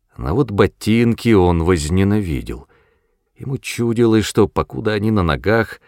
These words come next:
из-под наблюдения не ускользнуть. "Вот напасть!" Пробормотал он себе под нос, топотом вступая в больницу, и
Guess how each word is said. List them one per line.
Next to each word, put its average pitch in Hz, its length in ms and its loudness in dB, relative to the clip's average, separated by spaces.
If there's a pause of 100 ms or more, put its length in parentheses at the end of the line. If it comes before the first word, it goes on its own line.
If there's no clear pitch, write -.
(300)
из-под 98 400 -8
наблюдения 90 840 0
не 92 140 0
ускользнуть. 85 920 -6 (1800)
"Вот 110 480 -2
напасть!" 107 760 -2 (840)
Пробормотал 90 640 0
он 127 140 -2
себе - 240 -6
под 73 240 -2
нос, 110 580 -4
топотом 113 520 0
вступая 104 500 -4
в 73 100 -6
больницу, 80 680 -2
и 95 220 0